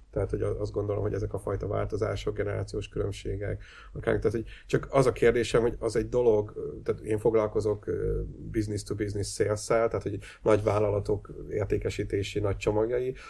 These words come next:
hogy ott mindig azt kezdik tőlem, hogy de hát ez ennek a cégnek érdeke lenne. És mondom, hogy olyan, hogy egy cégnek valami érdek, olyan nincs. Ez egy nagyon bonyolult, nagyon összetett dolog. És amit te is mondtál, Viktor, hogy mi most így látjuk, hogy valaki, egy ilyen ana-, analizáló szakember látja, hogy mire lenne szükség,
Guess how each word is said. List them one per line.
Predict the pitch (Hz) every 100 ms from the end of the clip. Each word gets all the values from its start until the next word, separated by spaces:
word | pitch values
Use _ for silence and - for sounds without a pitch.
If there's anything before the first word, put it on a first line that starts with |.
| -
hogy | - 107 107
ott | 110 -
mindig | 120 110
azt | 107 104
kezdik | 107 104
tőlem, | - 113 113
hogy | 110 110
de | - 123
hát | 127 -
ez | 107
ennek | 110 117 117
a | 117
cégnek | - 107 110 104
érdeke | 104 101 101 101
lenne. | 98 95 98
És | 98
mondom, | - 117
hogy | -
olyan, | 139 127
hogy | 110
egy | 104
cégnek | - 110 107
valami | 104 104 101
érdek, | 104 104 104
olyan | 98 98
nincs. | 95 98 95 90 - - -
Ez | 104
egy | 110
nagyon | 107 107 98
bonyolult, | 113 107 104
nagyon | 98 98
összetett | 98 98 98 101
dolog. | 107 120 120 -
És | -
amit | 110
te | 113
is | 101
mondtál, | 107 101 104
Viktor, | 101 107 - 107
hogy | 110
mi | 107 107
most | 107 104
így | 113
látjuk, | 110 117 107 - 95
hogy | 101
valaki, | 110 107 - 104 104 -
egy | 107
ilyen | 104 104
ana-, | 113 107 117 110
analizáló | 117 110 107 101 101 104 101 104 98
szakember | 104 120 104 101 101
látja, | 110 113 104 -
hogy | 98
mire | 104 104
lenne | 101 101
szükség, | 98 - 101 - 113 131 143